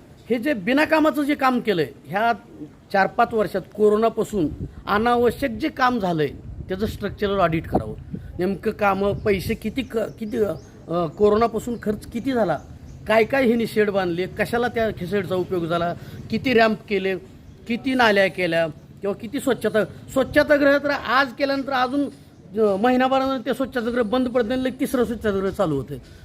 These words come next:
स्वच्छतागृहात तर एवढी वाईट अवस्था आहे, आपण जर पाहिलं तर शासकीय रुग्णालयामध्ये कुठंही स्वच्छतागृह चांगलं नाही.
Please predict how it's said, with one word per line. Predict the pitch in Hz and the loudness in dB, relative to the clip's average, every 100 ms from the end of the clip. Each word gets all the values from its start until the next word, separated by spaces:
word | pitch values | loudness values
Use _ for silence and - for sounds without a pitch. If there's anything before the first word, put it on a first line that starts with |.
| - | -4
स्वच्छतागृहात | 220 214 254 254 247 240 233 | 0 0 0 0 2 4 2
तर | 240 | 0
एवढी | 233 220 226 | 0 0 2
वाईट | 233 226 220 | 2 2 2
अवस्था | 208 - | -2 -2
आहे, | 226 220 - - | -2 -2 -8 -6
आपण | 180 - 226 | -6 -2 0
जर | 226 | 2
पाहिलं | 220 220 208 | 4 4 4
तर | 214 208 | 0 -2
शासकीय | 214 170 220 | -2 -2 -4
रुग्णालयामध्ये | 214 208 196 196 196 208 | -4 -2 -2 -2 -2 -4
कुठंही | - 180 208 | -6 -2 0
स्वच्छतागृह | 208 208 190 180 185 | 0 -4 -4 -4 -2
चांगलं | 185 - 180 165 170 | -2 0 2 2 2
नाही. | 151 139 | 0 0